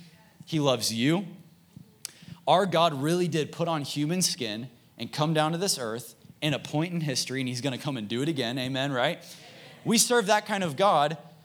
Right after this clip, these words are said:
but he chose to reveal himself to the world through his word. And this is why the doctrine of the word of God is the most important doctrine. We have to start with this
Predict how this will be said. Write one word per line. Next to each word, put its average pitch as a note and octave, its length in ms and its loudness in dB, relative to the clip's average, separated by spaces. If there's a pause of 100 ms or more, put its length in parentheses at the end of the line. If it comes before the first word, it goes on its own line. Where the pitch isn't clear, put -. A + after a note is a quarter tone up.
(480)
but G3+ 220 6
he A#3 300 -2
chose F3 760 0 (260)
to F#3 120 -2
reveal F3+ 440 2
himself C#3+ 440 -2
to F3 100 -6
the D#3+ 100 -6
world D#3 520 -4 (500)
through E3+ 340 -2
his D#3+ 500 -2
word. G2+ 640 -6 (760)
And D3 160 0
this F3+ 160 2
is E3 160 -2
why B2+ 320 0
the C3+ 120 -2
doctrine B2+ 600 0
of C#3 280 -4
the B2+ 80 -4
word B2+ 320 -2
of B2 100 -6
God D3 240 -4
is C#3+ 200 -4
the D3 120 0
most C3+ 680 -2
important C#3+ 520 -4
doctrine. C3+ 360 -6
We B2 100 -4
have D#3+ 320 -4
to D3 80 -4
start F3 280 0
with C#3+ 160 -6
this B2+ 280 -4